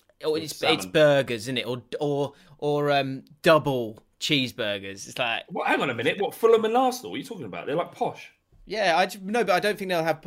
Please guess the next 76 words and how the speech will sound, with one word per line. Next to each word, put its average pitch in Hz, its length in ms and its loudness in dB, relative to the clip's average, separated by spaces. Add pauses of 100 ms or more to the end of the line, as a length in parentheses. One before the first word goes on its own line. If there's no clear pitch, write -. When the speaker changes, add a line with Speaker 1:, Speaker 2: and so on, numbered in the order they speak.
Speaker 1:
I 151 100 2
don't 180 120 2
think 165 100 -8
they'll 151 120 -2
have, 131 180 -6
sell 135 240 -4
pies. 143 340 -4
I 156 60 0
might 233 160 2
be 196 80 -2
completely 160 420 -6
wrong 151 100 4
Speaker 2:
Why, 247 100 8
Speaker 1:
with - 100 -8
this. 220 60 2
Speaker 2:
why 240 100 8
is 226 140 4
this - 100 -10
for 202 160 2
a 190 40 -2
common 185 380 0
man? 139 340 -2
Yeah, 135 320 0
so - 160 -12
as 160 160 0
Speaker 1:
Yeah. 156 40 -6
Speaker 2:
he's 143 140 -2
a - 40 -2
burger, 143 420 0
they 139 140 2
would 165 180 -4
sell, 170 300 0 (180)
as 202 200 2
I 170 80 2
said, 113 360 -4 (380)
salmon 185 580 2 (160)
and 160 140 -6
cream 180 240 -2
cheese 180 220 -2
bagels. 185 480 -2
Jim. 135 100 -16
Speaker 1:
Right, 117 380 -4
sorry, 110 260 -6
sorry, 95 240 -12
got 90 180 -10
you. - 80 -14
Well, 156 200 2
Fulham 180 240 0
might 113 180 -6
do 78 140 -10
that. 78 280 -14
Yeah, 127 120 -4
I'm 151 80 -4
not 208 80 -8
sure 180 140 -4
if 139 60 -2
Arsenal 123 300 -6
do 107 140 -14
that. 107 160 -6
I 160 80 0
think 185 120 -2
Arsenal's 156 280 -2
more 143 140 -4
an 135 60 -6
Americanized 117 1080 -6 (180)
food 127 200 -8
Speaker 2:
You 113 40 -6
can't 233 240 4
Speaker 1:
system 165 200 -2
Speaker 2:
get 156 40 -10
a - 20 -6
drink 180 180 0
Speaker 1:
now, - 20 -8
I'm 165 80 0
Speaker 2:
at - 40 -4
Speaker 1:
guessing. - 100 -6